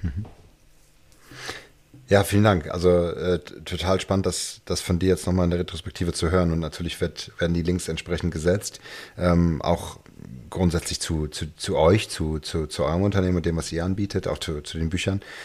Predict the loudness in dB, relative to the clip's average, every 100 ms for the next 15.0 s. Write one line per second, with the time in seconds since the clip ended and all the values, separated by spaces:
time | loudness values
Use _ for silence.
0 | -18 -12 -4 2 4 2 0 -2 2 6
1 | 6 6 2 0 -4 -12 _ _ _ _
2 | _ _ -8 2 4 4 0 -4 -2 2
3 | 2 4 2 4 2 0 -2 -8 -4 0
4 | 2 2 -2 -12 -12 -2 2 2 2 0
5 | -2 -4 -4 -2 -4 2 4 4 2 -2
6 | -2 0 2 2 0 0 -2 -2 0 0
7 | 2 0 2 -2 0 0 0 -2 -2 -2
8 | -4 -8 -16 -16 -8 -8 -4 -6 4 2
9 | 4 4 4 2 -2 -4 0 0 2 0
10 | 0 -4 2 2 2 -4 -4 -6 -2 0
11 | 2 2 2 0 -4 -16 -20 -20 -8 -2
12 | 0 2 2 2 0 2 4 4 0 -2
13 | -2 0 0 0 0 0 -2 -6 -8 -4
14 | -4 0 0 0 0 0 0 -2 -10 -14